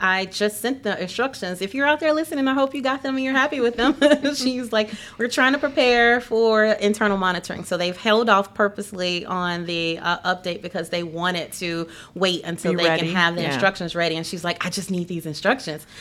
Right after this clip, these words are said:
Speaker 1: I'm like, "Girl, we got
Speaker 2: We got
Speaker 1: you."
Speaker 2: it.
Speaker 1: And
Speaker 2: We
Speaker 1: we
Speaker 2: got
Speaker 1: already
Speaker 2: it.
Speaker 1: had them in an
Speaker 2: <laughs>
Speaker 1: ebook. So,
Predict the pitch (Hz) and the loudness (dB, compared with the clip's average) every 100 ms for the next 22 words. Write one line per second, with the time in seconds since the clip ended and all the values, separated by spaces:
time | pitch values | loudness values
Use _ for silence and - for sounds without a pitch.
0 | - 214 220 226 277 254 233 226 214 226 | -8 -2 0 2 0 0 0 2 6 8
1 | 302 196 202 220 220 214 370 349 277 262 | 8 8 10 10 10 10 8 6 6 4
2 | 269 220 214 208 220 277 208 175 - 190 | 4 4 4 4 4 4 4 2 0 2
3 | 185 | 2